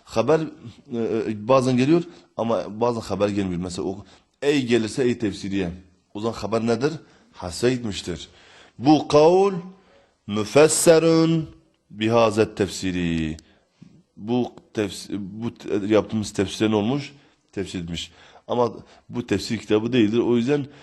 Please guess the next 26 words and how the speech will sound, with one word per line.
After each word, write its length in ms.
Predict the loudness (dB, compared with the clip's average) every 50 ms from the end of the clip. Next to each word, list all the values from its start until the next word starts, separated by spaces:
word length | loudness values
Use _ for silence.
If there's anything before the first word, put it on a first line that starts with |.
| -20 -20 _ _ -10
yani 240 | -8 -8 -6 -4 -2
lügat 240 | 0 0 2 2
anlamını 260 | 0 0 0 -2 -4 -4
kastediyoruz 500 | -6 -6 -6 -6 -6 -4 -4 -4 -4 -6
da 100 | -4 -2
tamam. 240 | 0 0 0 0 -2 -8 -14 -20 _ _ -6
Tefsirin 360 | -6 -6 -4 -4 -6 -4 0
lügat 220 | 2 2 2 2
anlamını 280 | 2 2 2 0 0 -2
kastediyoruz. 520 | -6 -6 -8 -8 -8 -8 -8 -8 -10 -12 -18 -20 -20 -18 -14 -14 -14 -14 -14 -18 -18 -10 -6
Ee, 160 | -4 -4 -4 -2
yine 360 | -2 0 2 4 4 4 4
de, 240 | 4 4 4 2 0 -4 -12 -20 _ _ -6 -2
e, 40 |
m-, 520 | 0 2 2 2 0 0 -2 -2 -4 -6 -6 -2
m-, 140 | -2 -2 -2 -2
haberi 440 | 0 0 2 4 4 4 4 4 2
ş-, 100 | 0 -4 -8 -10 -10 -8 -8
şu 280 | -8 -6 -6 -6 -2 0
takdir 260 | 0 0 2 4 4
yaparsa 400 | 4 4 4 2 0 2 2 2
daha 100 | 2 2
güzel 180 | 2 2 0
olur. 160 | 0 0 -2 -6 -8 -12 -16 -14 -6 -2
Bu 180 | 0 0 2 4
kavl 300 | 6 6 6 6 2